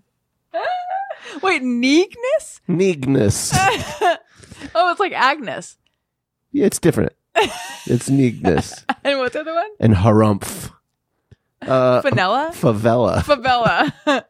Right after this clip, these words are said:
Speaker 1: <laughs> And Harumph. I like
Speaker 2: Yeah.
Speaker 1: Harumph. He could be Harry for short.
Speaker 2: If you're wanting something that is a classic name, but backward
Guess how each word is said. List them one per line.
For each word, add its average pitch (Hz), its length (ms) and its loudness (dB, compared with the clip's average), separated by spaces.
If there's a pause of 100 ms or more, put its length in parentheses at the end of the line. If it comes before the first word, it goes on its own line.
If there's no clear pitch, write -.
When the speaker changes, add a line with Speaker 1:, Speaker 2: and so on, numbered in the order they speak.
Speaker 1:
<laughs> 285 160 -20
And 254 140 -4
Harumph. 196 500 -2 (540)
I 233 100 -4
like 262 160 -2
Speaker 2:
Yeah. 92 100 2
Speaker 1:
Harumph. 185 280 -2
He 190 80 -8
could 185 120 -10
be 190 80 -6
Harry 190 320 -4
for 135 120 -10
short. 170 320 -4 (560)
Speaker 2:
If 135 160 0
you're 131 640 2 (320)
wanting 98 560 -2
something 123 460 0
that 123 180 2
is 123 120 0
a 151 40 4
classic 233 560 0
name, 90 480 0
but 104 320 -2
backward 107 720 -2